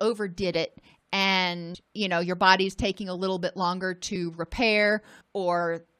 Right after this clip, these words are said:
there's a cold front coming in and you're just gonna have to wait till it passes, <laughs> whatever.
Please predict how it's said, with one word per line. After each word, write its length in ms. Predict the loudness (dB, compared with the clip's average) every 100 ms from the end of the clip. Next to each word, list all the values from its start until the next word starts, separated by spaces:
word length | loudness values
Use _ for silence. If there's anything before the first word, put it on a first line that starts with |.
| -8
there's 140 | -8
a 40 | -10
cold 360 | 0 2 2
front 280 | 0 -2 -2
coming 380 | -2 -2 -2 -4
in 460 | -4 -4 -6 -8 -8
and 560 | -2 0 0 -2 -6 -6
you're 100 | -6
just 200 | -6 -6
gonna 100 | -4
have 200 | -4 -4
to 80 | -6
wait 200 | -8 -8
till 140 | -10
it 100 | -12
passes, 640 | 2 4 4 2 -2 -2 -4
<laughs> 40 |
whatever. 380 | 0 4 4